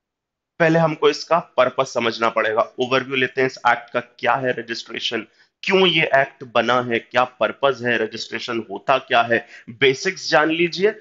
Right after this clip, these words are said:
अगर वो आपने अच्छे से समझ लिए, तो प्रोविजन समझने में बहुत ज्यादा समस्या आप लोगों को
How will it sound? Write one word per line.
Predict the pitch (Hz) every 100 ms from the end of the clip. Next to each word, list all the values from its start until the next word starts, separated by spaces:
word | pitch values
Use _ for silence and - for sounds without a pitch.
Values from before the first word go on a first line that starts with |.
| - _
अगर | 139 147 135
वो | 113 180
आपने | 175 170 165
अच्छे | 156 - 156
से | 156
समझ | 151 143 143 147
लिए, | 170
तो | 170
प्रोविजन | - 127 120 139 190
समझने | 180 147 135 120 117
में | 127 156 -
बहुत | 123 135 160
ज्यादा | 113 104 107
समस्या | 95 95 - - 82
आप | 87 -
लोगों | - - -
को | - _